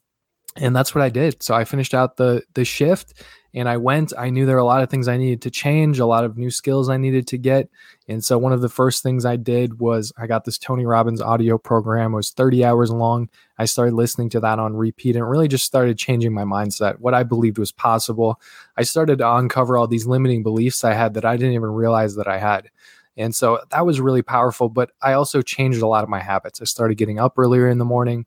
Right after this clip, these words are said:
I found an accountability partner. And then I also found some mentors that helped me learn how to actually market and how to sell. So slowly, I started making a little bit of progress in my business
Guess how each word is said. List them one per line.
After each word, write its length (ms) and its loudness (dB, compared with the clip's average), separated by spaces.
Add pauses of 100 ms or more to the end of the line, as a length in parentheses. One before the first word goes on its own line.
(280)
I 40 -10
found 280 -6
an 80 -6
accountability 640 -2
partner. 380 0
And 280 -8 (160)
then 120 -2
I 80 2
also 360 0
found 300 -2
some 180 -4
mentors 380 -2
that 160 -4
helped 340 -6
me 300 -4 (340)
learn 320 2
how 320 2
to 240 -4
actually 560 -4 (400)
market 460 2
and 100 -6
how 140 -2
to 100 -2
sell. 400 -6 (480)
So 220 2
slowly, 880 2
I 80 -2
started 320 0
making 220 -2
a 60 -4
little 200 0
bit 100 0
of 100 -2
progress 460 0
in 60 -4
my 100 -2
business 500 -4